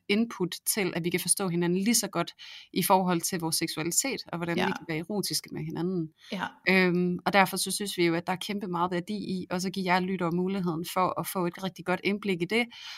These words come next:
Speaker 2: Ja.
Speaker 1: Og I vil selvfølgelig også få mulighed for at, øh,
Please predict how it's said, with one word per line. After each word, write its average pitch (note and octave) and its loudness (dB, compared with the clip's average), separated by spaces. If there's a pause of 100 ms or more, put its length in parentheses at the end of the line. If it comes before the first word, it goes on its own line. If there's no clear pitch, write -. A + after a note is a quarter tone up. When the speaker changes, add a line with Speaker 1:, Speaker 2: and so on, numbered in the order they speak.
Speaker 2:
Ja. F#3+ 8
Speaker 1:
Og A3+ 6
I G#3+ 0
vil F#3+ 0
selvfølgelig G#3 0
også F#3 0
få F3+ -2
mulighed F3+ -2 (100)
for F#3+ 2 (220)
at, E3 4
øh, E3+ 0